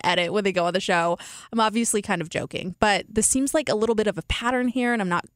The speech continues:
quite sure what to <laughs> think about it. But you know what? I hope the best for all of them. Uh,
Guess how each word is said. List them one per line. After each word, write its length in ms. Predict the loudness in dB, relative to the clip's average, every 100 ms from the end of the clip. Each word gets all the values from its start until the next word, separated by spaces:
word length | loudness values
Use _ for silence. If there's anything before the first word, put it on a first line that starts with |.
| -8
quite 320 | -2 0 0
sure 200 | -2 0
what 120 | 0
to 100 | -2
<laughs> 220 | -4 -8
think 140 | -4 -2
about 340 | 0 2 2 2
it. 160 | 2
But 200 | 2 0 -4 -4
you 60 | 2
know 60 | 2
what? 120 | 4
I 100 | 2
hope 220 | 2 0
the 80 | 0
best 360 | 2 2 2 0
for 140 | 0 2
all 180 | 4 4
of 80 | 2
them. 300 | 2 2 0 -6 -16 -20 _ 0
Uh, 300 | 2 2